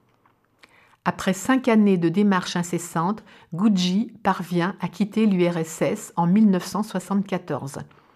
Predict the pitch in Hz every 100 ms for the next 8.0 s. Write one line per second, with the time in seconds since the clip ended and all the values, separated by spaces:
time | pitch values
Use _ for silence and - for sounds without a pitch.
0 | - - - - _ 175 - 220 220 -
1 | 220 180 175 170 185 247 - - 170 170
2 | 170 214 - 220 170 156 165 - - -
3 | - - - 180 - 220 214 220 214 190
4 | 170 196 208 165 165 208 175 185 214 -
5 | - _ 185 175 165 175 208 196 220 190
6 | 180 160 180 196 202 202 - - 170 190
7 | 202 170 156 196 202 190 147 127 147